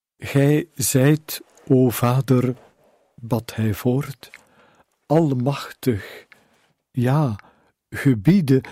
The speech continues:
en deze kelk vaart weg van mij. Nochtans, uwe wil geschiede." En Jezus heeft de bittere kelk ten bodem toegedronken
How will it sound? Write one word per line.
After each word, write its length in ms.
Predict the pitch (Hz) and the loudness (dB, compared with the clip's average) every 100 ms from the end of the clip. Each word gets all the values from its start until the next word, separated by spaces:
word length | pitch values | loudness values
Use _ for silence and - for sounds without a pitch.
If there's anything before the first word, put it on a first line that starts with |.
| - _ | -20 _
en 180 | 135 127 | -2 0
deze 320 | 131 131 127 | 0 0 -2
kelk 440 | 117 160 196 - | 0 0 0 -4
vaart 400 | - 135 127 - | -4 -2 -2 -4
weg 300 | - 165 - | -2 -2 -4
van 280 | - 135 107 | -4 -2 0
mij. 340 | 127 156 165 113 - _ _ _ _ _ _ _ | 0 0 -2 -8 -20 _ _ _ _ _ _ _
Nochtans, 760 | - 120 - - 139 175 165 - - _ _ _ _ _ | -8 -6 -6 -2 -2 0 -6 -10 -14 _ _ _ _ _
uwe 480 | 151 190 180 165 151 | 0 2 2 -2 -2
wil 380 | 131 123 147 170 _ _ _ _ _ | -2 -2 -2 -6 _ _ _ _ _
geschiede." 960 | - 165 - - - 147 110 113 110 127 139 _ _ _ _ _ _ _ _ _ _ _ _ _ _ _ _ _ _ _ _ _ _ _ _ _ _ | -4 -4 -4 -12 -2 -2 -2 -4 -4 -6 -14 _ _ _ _ _ _ _ _ _ _ _ _ _ _ _ _ _ _ _ _ _ _ _ _ _ _
En 200 | - 117 | -2 0
Jezus 640 | 117 123 139 151 139 - | 2 2 2 0 -2 -4
heeft 440 | - 135 - - 147 | 0 0 0 -10 -2
de 120 | 127 | 0
bittere 500 | 104 143 - 143 127 | 2 0 2 0 0
kelk 500 | - 123 135 156 - | -2 -2 0 -2 -8
ten 360 | - 127 120 101 | 0 0 2 2
bodem 560 | 139 185 147 151 147 - | 2 2 2 0 0 -2
toegedronken 1200 | - 156 120 135 110 107 123 131 117 120 113 117 | 0 0 2 -2 -2 -2 -2 -4 -4 -2 -2 -4